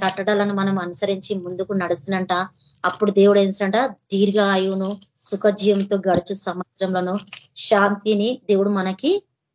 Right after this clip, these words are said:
కలగజేసి దేవుడు ముందుకి నడిపిస్తాడంట. ఈ భయంకరమైన దినంలో మనని దేవుడు కాపాడుతాడు. ఎందుకు కాపాడుతాడు అంటే, ఆయన యందు భయభక్తులు కలిగి ఉండి, ఆయన మాటలు విని,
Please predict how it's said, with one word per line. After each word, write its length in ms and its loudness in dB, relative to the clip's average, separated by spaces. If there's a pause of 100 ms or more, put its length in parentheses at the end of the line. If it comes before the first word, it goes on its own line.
(540)
కలగజేసి 520 2
దేవుడు 300 0
ముందుకి 640 -2 (300)
నడిపిస్తాడంట. 680 0 (420)
ఈ 60 4
భయంకరమైన 720 0
దినంలో 380 0 (240)
మనని 240 0
దేవుడు 340 0 (1080)
కాపాడుతాడు. 500 2 (240)
ఎందుకు 200 0
కాపాడుతాడు 540 2
అంటే, 260 -2 (280)
ఆయన 240 2
యందు 180 0
భయభక్తులు 460 0
కలిగి 320 -2
ఉండి, 440 -2 (260)
ఆయన 220 0
మాటలు 540 0
విని, 320 0